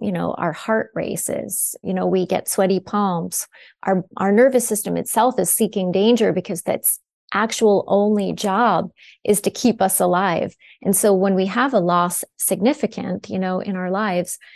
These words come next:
our nervous system will go off and say, "Okay, this is the, this is possible.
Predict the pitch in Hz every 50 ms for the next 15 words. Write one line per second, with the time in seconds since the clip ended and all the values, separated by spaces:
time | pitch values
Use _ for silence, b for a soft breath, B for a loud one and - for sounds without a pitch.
0 | B B B B B - - 196 190 190 202 240 269 277 262 - 202 - - 208
1 | 185 185 185 180 196 190 185 185 180 180 175 180 - - 180 180 170 - 170 170
2 | - - 208 220 - 240 180 185 180 175 202 208 - - 226 190 175 - - -
3 | - - - 180 170 - - - 208 226 226 - 262 214 - - - 220 247 247
4 | - - - - - - - 180